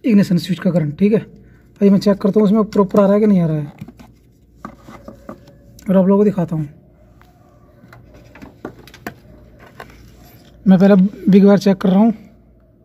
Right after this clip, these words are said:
एक में ज़ीरो आएगा, एक में आएगा minus, इसमें ज़ीरो आ रहा है, इसमें minus आ रहा है, ठीक है। इस बार में करंट जब आएगा, जब आपकी गाड़ी steering चालू होगा, गाड़ी start होगी, ठीक है।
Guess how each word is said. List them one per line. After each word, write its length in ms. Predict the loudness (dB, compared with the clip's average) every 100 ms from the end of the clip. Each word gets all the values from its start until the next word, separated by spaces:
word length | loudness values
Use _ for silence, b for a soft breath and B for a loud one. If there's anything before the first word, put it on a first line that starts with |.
| _ _ b b b b _ 2
एक 140 | 4
में 100 | 6
ज़ीरो 200 | 4 4
आएगा, 200 | 4 4
एक 100 | 2
में 100 | 2
आएगा 140 | 2 2
minus, 440 | 2 0 -2 -8 _ _ _
इसमें 200 | -4 -2
ज़ीरो 220 | 0 2 2
आ 60 | 2
रहा 120 | 0
है, 60 |
इसमें 1500 | -2 -10 -20 -20 _ _ _ _ -14 -8 -6 -4 -6 -4 0 2
minus 280 | 4 2 2
आ 60 |
रहा 100 | -2
है, 100 | -2
ठीक 220 | -2 0 0
है। 80 | -2 -8 b b b b -4
इस 140 | 0
बार 140 | 2 2
में 100 | 2
करंट 180 | 2 4
जब 160 | 4
आएगा, 180 | 2 2
जब 140 | 2
आपकी 320 | 0 -2 -2 2
गाड़ी 240 | 2 0 -2
steering 380 | -4 0 2 2 -2 -12 -20 _ _ _ _ _
चालू 220 | 0 2 4
होगा, 280 | 2 0 -2 b b b b b
गाड़ी 200 | 0 2
start 220 | 2 0 0
होगी, 160 | 0
ठीक 120 | 0
है। 80 | 0